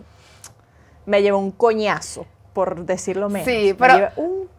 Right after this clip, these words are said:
Speaker 1: coñazo.
Speaker 2: la primera temporada todavía tú la ves y tú la ves y dices, "Ah", pero bueno, ah, o sea,
Speaker 1: De repente llega la
Speaker 2: sí,
Speaker 1: segunda.
Speaker 2: pero de repente
Speaker 1: De
Speaker 2: llega
Speaker 1: repente
Speaker 2: la
Speaker 1: llega la
Speaker 2: segunda.
Speaker 1: segunda.
Speaker 2: Y, oh, por Dios. <laughs> Todo lo que tenemos que superar para poder ver la segunda.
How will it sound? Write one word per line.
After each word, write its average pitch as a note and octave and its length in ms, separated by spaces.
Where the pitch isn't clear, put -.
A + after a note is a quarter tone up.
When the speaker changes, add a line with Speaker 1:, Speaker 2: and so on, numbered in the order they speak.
Speaker 1:
coñazo. G#3+ 280
Speaker 2:
la C#4 100
primera C#4+ 300
temporada D#4 600
todavía A#3+ 260
tú D4+ 120
la D#4 140
ves D#4+ 260
y C4+ 60
tú A3+ 220
la A#3 120
ves B3+ 140
y C#4+ 80
dices, G#3+ 360
"Ah", D#4 520
pero A3 180
bueno, A3 280
ah, C#4+ 400
o - 40
sea, A#3+ 300
Speaker 1:
De F#3 120
repente G3 280
llega A3+ 140
la A#3+ 60
Speaker 2:
sí, B3 80
Speaker 1:
segunda. G3+ 460
Speaker 2:
pero B3 100
de A#3+ 100
repente A#3 360
Speaker 1:
De A#3 100
Speaker 2:
llega A#3 140
Speaker 1:
repente A#3+ 40
Speaker 2:
la D4 180
Speaker 1:
llega - 0
la G4+ 60
Speaker 2:
segunda. G4 480
Speaker 1:
segunda. G#3+ 40
Speaker 2:
Y, A3 220
oh, G3+ 300
por G3+ 180
Dios. G#3 300
<laughs> - 1080
Todo C4+ 240
lo C#4+ 120
que D#4 80
tenemos B3 320
que D4 120
superar A#3 440
para B3+ 180
poder A3 240
ver A3 120
la A#3 140
segunda. F#3+ 580